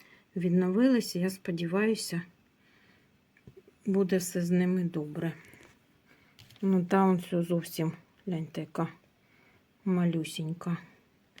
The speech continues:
Взагалі така кроха, кроха, кроха. Хоча в неї там є корінчики. І я сподіваюся, вона піде, піде, піде рости.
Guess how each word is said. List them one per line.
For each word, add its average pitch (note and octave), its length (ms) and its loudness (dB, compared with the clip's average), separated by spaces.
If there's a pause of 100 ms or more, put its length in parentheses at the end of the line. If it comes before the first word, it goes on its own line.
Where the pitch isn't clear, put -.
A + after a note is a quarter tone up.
(580)
Взагалі E3+ 300 -8
така E3+ 320 -8 (1300)
кроха, A3 420 0
кроха, G3 420 -4
кроха. F3 600 -4 (1400)
Хоча G3+ 280 -2
в A3 40 4
неї G#3 240 6
там G3+ 260 0
є F3 220 2 (240)
корінчики. G#3+ 920 0 (1120)
І G#3 260 2 (460)
я G3 260 -2
сподіваюся, F3 840 -4
вона F3+ 320 0 (1300)
піде, F#3 380 0 (520)
піде, F#3 260 -4
піде F3 360 -4
рости. F3+ 480 -8